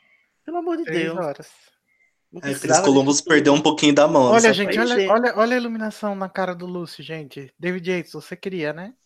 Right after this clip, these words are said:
Speaker 1: Uhum. Queria
Speaker 3: David
Speaker 1: um
Speaker 3: Yates sonha.
Speaker 1: diretor de fotografia, não é bom, né?
Speaker 3: Ô, gente, é, vamos atrás desse diretor de fotografia também, hein, que tá junto com o Yates.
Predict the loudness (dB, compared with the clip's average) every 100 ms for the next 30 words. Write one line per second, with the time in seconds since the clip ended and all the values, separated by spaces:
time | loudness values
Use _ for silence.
0 | _ -20 -20 -18 -16 -16 -16 -18 -20 -20
1 | -20 _ _ _ -20 -20 _ _ _ _
2 | _ _ _ -4 0 2 4 2 4 2
3 | 6 6 4 0 -8 _ _ _ -4 -4
4 | -4 -8 -8 -10 -6 -6 -6 -10 -6 -6
5 | -6 -8 -10 -16 -18 _ _ _ _ _
6 | _ _ -20 _ _ _ _ _ _ _
7 | _ _ _ _ _ _ _ _ _ _
8 | _ _ _ _ _ _ _ -18 -14 0
9 | 2 4 4 4 6 6 4 4 4 4
10 | 2 2 2 2 2 -2 -2 2 2 2
11 | 0 0 -2 -2 -6 -8 -12 -12 -8 -2
12 | -2 0 -4 -4 -2 -2 -4 -12